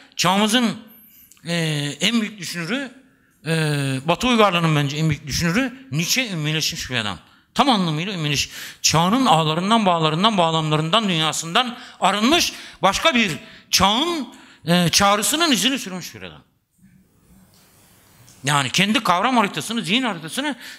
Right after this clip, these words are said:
çıkarabilmiş bir adam. Vesaire. Gazali de öyle. Yani bin yılımızı kurdu adam. Dolayısıyla Gazali'ye boşuna saldırmıyorlar. İşte onu söyleyip duruyoruz. Yani dolayısıyla kendi normlarınızdan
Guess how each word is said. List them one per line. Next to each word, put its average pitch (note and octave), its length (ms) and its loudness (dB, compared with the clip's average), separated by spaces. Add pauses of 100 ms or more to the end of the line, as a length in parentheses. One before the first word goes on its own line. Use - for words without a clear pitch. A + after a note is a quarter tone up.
çıkarabilmiş A3 540 0 (120)
bir G2+ 40 -16
adam. E2+ 160 -12 (460)
Vesaire. E3 500 -2
Gazali G3+ 400 0
de D3+ 40 -6
öyle. F2 260 -12 (400)
Yani C3 240 -2
bin B3 160 4
yılımızı E3+ 400 -2
kurdu D#3+ 280 -6
adam. G#2+ 200 -6 (600)
Dolayısıyla G#3 420 0
Gazali'ye E3+ 460 2
boşuna F#3+ 280 -4
saldırmıyorlar. D#3 600 -2
İşte - 200 -18
onu D#3 120 -12
söyleyip D3+ 400 -12
duruyoruz. G#2+ 320 -12 (1040)
Yani E3+ 240 0
dolayısıyla B3+ 640 0 (840)
kendi A#3+ 420 4
normlarınızdan A#3+ 1120 4